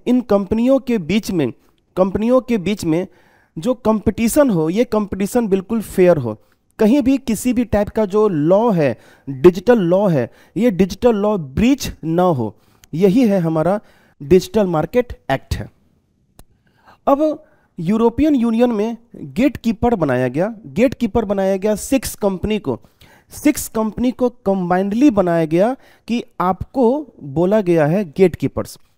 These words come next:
you are the one of the company of the gatekeepers। तो वो गेटकीपर्स क्यों इनको बोला गया और कौन कौन से कंपनी हैं जो गेटकीपर में शामिल हैं? In two thousand twenty-three, European Union designated six companies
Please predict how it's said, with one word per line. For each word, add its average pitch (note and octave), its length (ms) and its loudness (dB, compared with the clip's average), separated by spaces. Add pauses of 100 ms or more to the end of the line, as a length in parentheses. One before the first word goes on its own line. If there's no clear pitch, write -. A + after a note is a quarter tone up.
you F3 200 -4
are B3+ 140 2
the A#3+ 140 2
one G3+ 160 -2
of F#3+ 140 -4
the G3 100 -2 (120)
company A#3 420 0
of F3+ 160 0
the B3+ 180 0 (280)
gatekeepers। F3+ 640 0 (400)
तो A#3 80 -2
वो B3+ 200 0
गेटकीपर्स A#3 680 0 (460)
क्यों C4 220 0
इनको C4 240 0
बोला B3+ 280 2
गया C4 240 0 (320)
और F#3 100 -4
कौन A3 300 -2
कौन C#4 180 0
से C4 140 -2
कंपनी A3+ 440 -2
हैं A3 160 0
जो G3+ 120 -2
गेटकीपर G3 540 -2
में A3 120 -2
शामिल F#3 400 -2
हैं? A#2+ 160 -6 (1080)
In C#4 140 2
two C#4 200 0
thousand C4 280 4
twenty-three, A3+ 560 -2 (500)
European A#3+ 520 2
Union A3 300 -2
designated G3 560 2
six - 300 -2
companies F#3+ 560 0